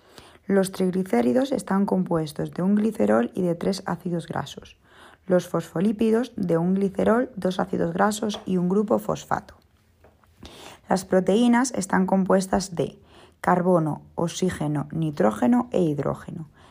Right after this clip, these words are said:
Algunas contienen fósforo, azufre, magnesio, cobre y hierro. Las proteínas están hechas de cadenas de aminoácidos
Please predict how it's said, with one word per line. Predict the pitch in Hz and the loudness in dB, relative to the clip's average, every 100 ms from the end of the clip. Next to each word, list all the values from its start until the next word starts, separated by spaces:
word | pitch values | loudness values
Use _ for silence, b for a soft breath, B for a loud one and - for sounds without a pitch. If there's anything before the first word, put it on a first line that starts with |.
| b - | b 0
Algunas | 185 196 240 233 277 - | 2 4 4 4 2 -4
contienen | - 170 160 175 160 147 - - - B B B _ | -4 -2 -2 0 0 0 -4 -10 -14 B B B _
fósforo, | - 214 214 240 233 233 - | 0 0 2 2 2 2 -2
azufre, | - - - 208 208 214 214 - | -8 -4 0 0 0 0 0 -2
magnesio, | 170 160 156 185 202 202 208 208 196 202 - | -2 -2 -2 0 0 0 0 2 0 -4 -16
cobre | - 202 202 208 208 214 - | -2 2 2 4 2 -2 -8
y | 147 | -10
hierro. | 139 - - - - _ B B B B B - | -8 -8 -10 -14 -20 _ B B B B B -2
Las | 202 | -2
proteínas | 202 202 202 226 262 302 254 | 0 0 2 4 4 2 0
están | 185 - 208 208 | -2 2 4 2
hechas | 208 208 - 226 - | 0 -4 -4 -6 -2
de | 185 | -2
cadenas | 185 175 185 220 | 0 2 2 2
de | 208 | 0
aminoácidos | 180 175 170 202 214 185 180 185 | 0 0 2 2 2 0 0 -2